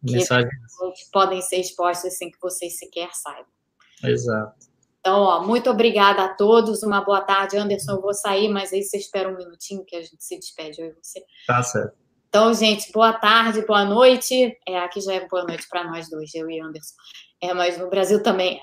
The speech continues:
Speaker 1: é, já tá escuro aqui. Então, boa noite pra vocês todos. Fiquem bem. É, na quarta-feira a gente volta. Vai ter festa de fim de ano, viu, Anderson, aqui no canal?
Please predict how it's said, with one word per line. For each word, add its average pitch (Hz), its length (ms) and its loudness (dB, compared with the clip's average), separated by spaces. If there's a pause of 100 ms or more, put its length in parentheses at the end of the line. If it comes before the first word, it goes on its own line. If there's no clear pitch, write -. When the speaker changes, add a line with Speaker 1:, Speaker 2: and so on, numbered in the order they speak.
Speaker 1:
é, - 80 -16
já 170 140 -8
tá 180 100 -8
escuro 151 380 -10
aqui. 151 240 -14 (380)
Então, 190 240 2
boa 220 220 6 (100)
noite 202 200 -2
pra 220 120 0
vocês 202 520 0
todos. 220 500 6
Fiquem 214 360 0
bem. 220 500 4 (100)
É, 190 400 4
na 202 200 2
quarta-feira 214 680 4
a 196 40 4
gente 196 400 -4
volta. 202 500 4 (360)
Vai 208 160 4
ter 240 140 6
festa 226 360 4
de 214 220 0
fim 226 160 2
de 208 120 0
ano, 185 320 0
viu, 185 240 2
Anderson, 165 380 -8
aqui - 300 -8
no 202 100 -2
canal? 185 420 -2